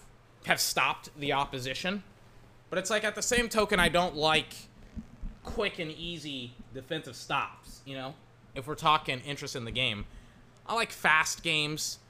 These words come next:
Maybe not fast games, but I like long, sustained dri-, I like drives like that, where it's like,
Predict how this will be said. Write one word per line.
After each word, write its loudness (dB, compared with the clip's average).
Maybe 4
not 0
fast 4
games, -4
but -2
I 4
like 2
long, 4
sustained 4
dri-, -2
I 6
like 2
drives 6
like 2
that, -2
where 0
it's -2
like, 0